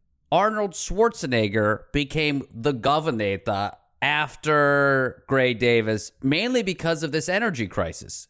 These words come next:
Is there a relation to how Arnold became into power on the heels of all this and how he was related to Enron in any way?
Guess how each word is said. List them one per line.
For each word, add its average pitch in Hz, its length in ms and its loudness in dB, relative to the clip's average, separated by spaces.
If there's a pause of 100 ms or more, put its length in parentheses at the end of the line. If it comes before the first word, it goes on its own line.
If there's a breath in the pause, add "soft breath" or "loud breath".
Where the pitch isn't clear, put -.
(180)
Is 160 200 0
there 226 140 0
a 226 40 2
relation 170 760 -2 (180)
to 139 540 2 (340 soft breath)
how 151 320 0
Arnold 147 680 2 (180)
became 147 540 -4
into 151 240 -2
power 135 680 0 (100)
on 147 300 2
the 147 60 0
heels 147 460 -2
of 135 120 -4
all 131 220 4
this 135 400 -4 (320 soft breath)
and 123 340 2
how 135 420 0
he 131 180 -2
was 127 160 0
related 123 420 -2
to 131 100 -4
Enron 139 360 0
in 147 80 -2
any 151 140 -2
way? 151 280 -4